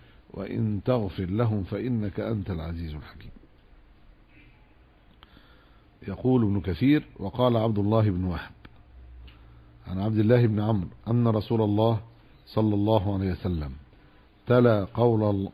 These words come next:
قول إبراهيم عليه السلام: 'رب إنهن أضللن كثيرا من الناس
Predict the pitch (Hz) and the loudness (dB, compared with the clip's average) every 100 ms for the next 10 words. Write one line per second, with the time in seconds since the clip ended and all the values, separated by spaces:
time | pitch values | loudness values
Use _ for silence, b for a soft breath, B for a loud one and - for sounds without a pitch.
0 | - 120 117 107 101 101 104 104 113 104 | -2 2 4 4 0 0 0 2 2 2
1 | 95 107 104 - 98 110 113 104 - b | 0 0 0 -2 2 2 2 -2 -10 b
2 | b b b - 113 113 101 101 113 107 | b b b 0 2 2 0 0 0 2
3 | 104 117 110 104 101 98 110 110 104 - | 2 2 2 -2 -2 2 2 4 2 0
4 | 98 113 113 101 98 98 107 104 95 104 | -2 2 4 2 0 0 -2 -2 -2 -2
5 | 113 | -2